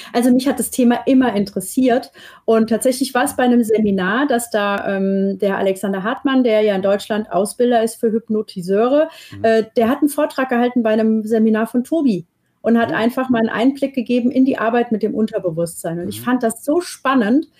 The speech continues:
Speaker 1: dass ich mich sofort für so ein Tagesseminar angemeldet habe, um mal zu gucken,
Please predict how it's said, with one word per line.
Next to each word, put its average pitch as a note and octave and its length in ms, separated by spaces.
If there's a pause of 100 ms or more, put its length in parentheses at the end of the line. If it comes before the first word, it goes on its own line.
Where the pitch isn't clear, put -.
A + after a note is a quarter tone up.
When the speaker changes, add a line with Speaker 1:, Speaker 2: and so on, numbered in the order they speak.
(260)
Speaker 1:
dass A#3 160
ich B3 140
mich A#3+ 180
sofort A#3+ 420
für A#3 120
so G#3 120
ein G3+ 160
Tagesseminar G3 800
angemeldet F#3+ 640
habe, F#3+ 160
um G#3 80
mal F#3+ 180
zu A3 100
gucken, D#4+ 460